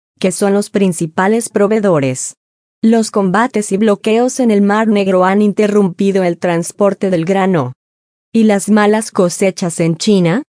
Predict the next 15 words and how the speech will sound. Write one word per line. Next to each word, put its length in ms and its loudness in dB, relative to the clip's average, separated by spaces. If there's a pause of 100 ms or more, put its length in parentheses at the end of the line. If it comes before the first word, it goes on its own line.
(140)
junto 380 0
con 140 -2
la 160 2
ola 240 0
de 140 -2
calor 400 2
en 100 0
la 120 0
India 360 2
y 60 4
la 100 2
sequía 520 -2
en 80 2
otros 300 -2
países, 800 -4